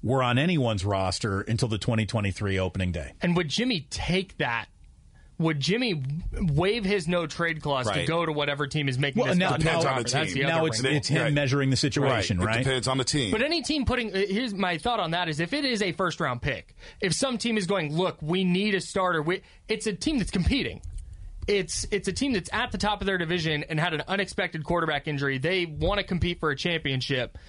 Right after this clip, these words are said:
Speaker 2: so they're gonna put that first rounder on the table, and it'll be a good situation for Garoppolo.
Speaker 1: I think that there are two destinations that could apply to this. Miami, if something
Speaker 2: Oh.
Speaker 1: were to happen with Tua,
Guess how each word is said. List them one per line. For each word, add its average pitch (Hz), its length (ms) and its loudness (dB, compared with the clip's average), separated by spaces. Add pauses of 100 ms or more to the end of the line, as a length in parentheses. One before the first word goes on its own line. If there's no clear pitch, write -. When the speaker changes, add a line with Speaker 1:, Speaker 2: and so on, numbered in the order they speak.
(140)
Speaker 2:
so 160 120 0
they're 175 120 2
gonna 175 160 -2
put 202 320 0
that 170 180 -4
first 170 240 0
rounder 151 320 0
on 135 80 -2
the 131 60 -2
table, 143 520 -2
and 160 140 0
it'll 156 140 2
be 147 140 0
a 139 40 0
good 139 260 -2
situation 131 520 -2
for 113 100 -4
Garoppolo. 113 240 0
Speaker 1:
I 131 120 2
think 123 200 2
that 104 100 -2
there 110 180 4
are 104 120 4
two 131 460 2
destinations 113 1160 2 (120)
that 101 240 0
could 95 180 0
apply 110 320 0
to - 100 -4
this. 71 360 -4 (380)
Miami, 98 640 2 (360)
if 92 120 2
something 127 300 2
Speaker 2:
Oh. - 20 4
Speaker 1:
were 131 120 2
to 135 80 2
happen 117 280 2
with 127 140 0
Tua, 104 320 0